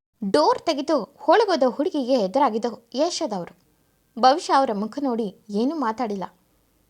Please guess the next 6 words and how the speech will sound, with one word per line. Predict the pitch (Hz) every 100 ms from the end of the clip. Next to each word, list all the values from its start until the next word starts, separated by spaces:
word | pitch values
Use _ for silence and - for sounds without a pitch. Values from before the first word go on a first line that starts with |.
| _ 233
"ನಿಮ್ | 294 277
ಸೊಸೆ | - 202 320
ನೋಡ್ಬೇಕು" | 359 247 220 208 180 - _
ಎಂದಳು. | 311 208 170 - _ _ _ _ 196
ಯಶೋದವರು | 196 202 370 392 359 349
ಕೋಪದಿಂದ, | 302 311 294 277